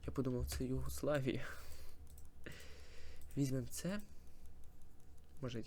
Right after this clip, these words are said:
це буде, може і не це буде. Добре. Так, так, так, берем наступний бліцкриг. Середній танк. Я, якщо чесно, не дуже розумію.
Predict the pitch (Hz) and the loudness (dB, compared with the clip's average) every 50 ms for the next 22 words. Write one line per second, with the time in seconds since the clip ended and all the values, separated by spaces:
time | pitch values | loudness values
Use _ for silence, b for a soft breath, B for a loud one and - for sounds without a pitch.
0 | - - - - 147 147 147 - - 127 120 117 123 - - 117 117 117 - - | -4 -2 0 2 2 2 2 2 2 0 0 0 -2 -2 -2 -2 -2 -2 -2 -2
1 | - 139 139 143 135 127 123 127 - - - B B B B B B B B B | 0 0 2 2 2 2 0 -2 -2 -4 -4 B B B B B B B B B
2 | B B B B B B B B B B B B - - - - 101 101 98 - | B B B B B B B B B B B B -4 -4 0 2 4 4 4 4
3 | - - - - - - - - - - - - - - - - - - - - | 0 -2 -2 -2 -4 -4 -4 -4 -6 -6 -6 -8 -8 -8 -8 -8 -8 -6 -6 -6
4 | - - - - - - - - - - - - - - - - - - - - | -6 -6 -6 -6 -6 -6 -6 -6 -6 -8 -8 -8 -8 -8 -6 -6 -4 -4 -2 -2
5 | - - - - - - - - 131 127 120 113 117 113 - - - - 127 127 | -2 -2 -2 -2 -2 -2 -2 0 2 2 4 4 2 0 -2 -2 -2 0 2 2
6 | 139 135 131 127 127 123 - - 139 123 - 131 120 117 - - - - - - | 4 2 2 2 0 0 0 0 0 0 2 0 0 0 -2 -4 -4 -6 -6 -6
7 | - - - - - - 127 113 - - - - - 127 127 147 160 - - - | -4 -4 -4 -4 -2 0 0 0 0 0 -2 0 2 2 4 2 2 0 -2 -4
8 | - - - - - - - - - - - - - - - - - - - - | -4 -4 -4 -4 -4 -4 -2 -4 -4 -4 -2 -4 -2 -2 -2 -4 -4 -4 -6 -6
9 | - - - - - - - - - - - - - - - - - - - - | -6 -6 -8 -8 -6 -6 -6 -6 -6 -6 -6 -4 -6 -6 -6 -6 -6 -6 -6 -6
10 | - - - - - - - - - - - - - - - - - - - - | -6 -4 -4 -4 -4 -6 -6 -2 10 12 12 12 12 10 4 -2 -4 -2 0 0
11 | - 127 123 123 120 117 - 120 120 117 123 - - - 123 123 123 127 131 - | 2 2 2 2 2 0 0 0 0 0 -2 -2 -2 0 0 2 0 0 -4 -4
12 | - - - - - - B B B B B B B B B B B B B B | -6 -6 -4 -4 -4 -4 B B B B B B B B B B B B B B
13 | - - B B B B B B B B B B B B B B - - - - | -6 -4 B B B B B B B B B B B B B B -6 -6 -6 -4
14 | - - - - - - - - - - - - - - - - - - - - | -6 -6 -6 -6 -6 -6 -6 -6 -6 -6 -6 -6 -6 -4 -4 -4 -2 -2 -2 -2
15 | - - - - 127 127 135 - - - - 147 143 - 139 135 135 135 131 139 | 0 0 2 4 4 4 4 4 4 4 4 4 4 2 0 0 2 2 2 2
16 | 135 135 135 135 135 127 127 131 127 127 131 131 131 120 | 2 2 2 2 2 2 2 2 2 2 2 2 2 0